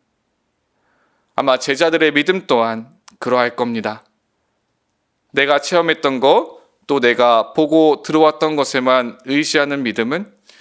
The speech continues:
그 체험이 무너지는 순간 무력해집니다.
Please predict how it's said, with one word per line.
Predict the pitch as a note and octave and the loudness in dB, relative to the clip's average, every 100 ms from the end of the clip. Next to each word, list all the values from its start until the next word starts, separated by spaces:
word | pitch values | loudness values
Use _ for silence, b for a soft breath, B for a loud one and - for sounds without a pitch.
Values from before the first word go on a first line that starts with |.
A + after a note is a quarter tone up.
| B B | B B
그 | - C3+ | -2 -2
체험이 | - F#3+ F3+ E3+ D#3 | -2 0 2 2 -2
무너지는 | C3 C#3 C3+ C3+ B2+ | 0 0 0 0 -2
순간 | - F3 B2+ B2+ G#3 - _ _ | -4 -4 -2 -2 -4 -16 _ _
무력해집니다. | G2+ A#2 - C3+ B2+ C3+ A2+ G#2 | -2 -2 -2 -6 -4 -6 -6 -10